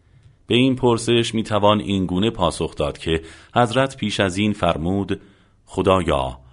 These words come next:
ما را به سوی دین هدایت کردی.»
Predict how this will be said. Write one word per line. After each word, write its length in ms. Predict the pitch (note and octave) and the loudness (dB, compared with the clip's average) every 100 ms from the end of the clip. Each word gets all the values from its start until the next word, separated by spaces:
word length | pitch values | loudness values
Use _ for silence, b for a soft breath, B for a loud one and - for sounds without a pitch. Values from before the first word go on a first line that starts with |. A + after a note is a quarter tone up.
| b - | b 2
ما 260 | F2 G#2+ | 4 4
را 340 | G#2+ G#2 G2+ F2+ | 2 0 0 -2
به 100 | F2+ | -2
سوی 480 | E2+ - F#2 D#2 D#2 | -2 -4 -4 -2 -2
دین 480 | D2+ E2+ D2+ C2+ B1 | -2 -2 -2 -6 -4
هدایت 480 | F2+ D#2+ D2 D#2+ D2+ | 0 2 2 0 -4
کردی.» 420 | - C2+ - - | -6 -6 -8 -20